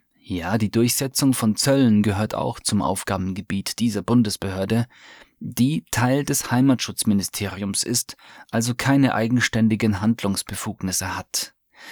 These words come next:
Sie entstand zweitausenddrei aus Abteilungen zur Durchsetzung von Einwanderungsgesetzen,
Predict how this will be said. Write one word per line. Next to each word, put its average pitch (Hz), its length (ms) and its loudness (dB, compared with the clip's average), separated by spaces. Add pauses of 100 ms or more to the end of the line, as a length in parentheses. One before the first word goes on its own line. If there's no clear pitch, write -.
(220)
Sie - 220 -2
entstand 127 580 2
zweitausenddrei 113 800 2
aus 104 160 0
Abteilungen 139 680 0
zur 151 160 0
Durchsetzung 110 760 0
von 123 220 2
Einwanderungsgesetzen, 92 1500 -4